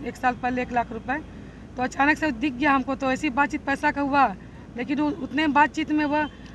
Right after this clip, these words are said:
अज्ञात लोगों को वहाँ पे बुला लिया और उन लोगों ने मिलकर, दो तीन सौ लोग मिलकर एक महिला पर हमला किया। सोचिए, मैं अपना जान बचा के एक किलोमीटर तक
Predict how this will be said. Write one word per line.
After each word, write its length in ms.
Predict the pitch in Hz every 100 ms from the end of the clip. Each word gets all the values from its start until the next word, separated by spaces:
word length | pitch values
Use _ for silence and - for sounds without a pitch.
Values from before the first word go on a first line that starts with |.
| -
अज्ञात 340 | 240 254 294 285
लोगों 220 | 277 254
को 120 | 294
वहाँ 160 | 262 262
पे 100 | 269
बुला 260 | 247 220
लिया 200 | 196 185 - - - - - 214
और 100 | 285
उन 100 | 294
लोगों 260 | 311 320
ने 120 | 320
मिलकर, 520 | 285 330 370 302 254 208 - - - - - - -
दो 220 | 254 330 349
तीन 280 | - 359
सौ 160 | 302 320
लोग 180 | 311 277
मिलकर 480 | 277 277 277 240 -
एक 320 | - 294 269
महिला 320 | 277 294 330
पर 140 | 302
हमला 280 | 254 262 254
किया। 340 | 247 220 202 185 - - - - - -
सोचिए, 320 | 269 294 339 330
मैं 140 | 320
अपना 240 | 311 311
जान 240 | 294 311 311
बचा 300 | 294 302 294
के 220 | 294 311 294 - - -
एक 160 | 320 -
किलोमीटर 500 | 302 311 302 311 302
तक 240 | - 294